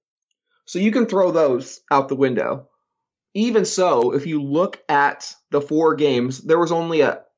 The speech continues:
the, the winning team won by a combined twenty points. So every game was the, essentially a five-point game.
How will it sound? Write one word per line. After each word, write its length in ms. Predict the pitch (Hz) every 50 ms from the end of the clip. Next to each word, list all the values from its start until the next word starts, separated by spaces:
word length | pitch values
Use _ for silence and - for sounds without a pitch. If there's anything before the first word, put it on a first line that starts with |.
| _ _ _ -
the, 240 | 143 139 139 117 127
the 120 | 131 143
winning 300 | 135 147 175 180 175 165
team 340 | 160 - 185 156 147 143 135
won 220 | 131 135 139 139 135
by 160 | 135 123 127
a 40 | 127
combined 400 | - 131 123 123 120 120 120 120
twenty 280 | - - 131 123 120 113
points. 360 | 123 123 110 92 - - -
So 80 | 107
every 220 | 107 143 143 156 139
game 200 | 143 143 143 139
was 160 | 131 127 123
the, 260 | 127 120 107 104 104 - - - - _ _ _ _ _ _ -
essentially 380 | - - 190 180 - 151 120 113
a 20 |
five-point 580 | - - 147 139 139 139 - - 147 113 90 -
game. 360 | 131 143 123 101 90 107 -